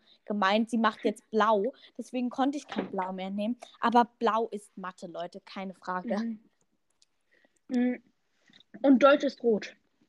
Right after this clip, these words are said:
Speaker 1: Ja, genau. Und Englisch ist meistens gelb.
Speaker 2: Englisch ist bei jedem anders.
Speaker 1: Ja, aber ich find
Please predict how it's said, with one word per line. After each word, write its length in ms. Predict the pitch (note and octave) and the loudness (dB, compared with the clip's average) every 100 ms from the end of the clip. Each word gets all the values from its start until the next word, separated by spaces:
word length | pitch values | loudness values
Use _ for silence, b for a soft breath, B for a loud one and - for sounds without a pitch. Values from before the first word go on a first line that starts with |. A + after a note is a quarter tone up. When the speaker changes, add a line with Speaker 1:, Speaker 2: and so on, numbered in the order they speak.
| - G#3+ | -16 -6
Speaker 1:
Ja, 260 | A#3+ G#3 - - | 0 0 0 -10
genau. 400 | - G#3 F#3 - | -8 -6 -6 -4
Und 180 | A#3+ - A#3 | -4 -2 2
Englisch 440 | C4 C#4+ C#4+ C#4 | 4 4 4 2
ist 200 | - - | -8 -8
meistens 540 | G#3 G#3 G#3+ - G#3+ _ | -6 -6 -6 -10 -14 _
gelb. 300 | F#3 F3+ F3+ _ - _ _ _ _ _ _ _ _ _ _ _ _ - | -6 -6 -8 _ -20 _ _ _ _ _ _ _ _ _ _ _ _ -8
Speaker 2:
Englisch 320 | B3+ B3+ C#4 C4+ | 0 4 4 2
ist 140 | - | 2
bei 60 | B3 | 4
jedem 260 | B3 A#3 | 4 2
anders. 500 | F#3+ A3 F#3+ F#3+ G#3 - _ _ _ _ _ _ | 0 -4 -4 -8 -12 -16 _ _ _ _ _ _
Speaker 1:
Ja, 220 | - G3 - | -2 -2 -2
aber 240 | G#3 G3+ | 2 2
ich 140 | G#3+ - | 2 -4
find 260 | A#3 G#3+ | -4 -4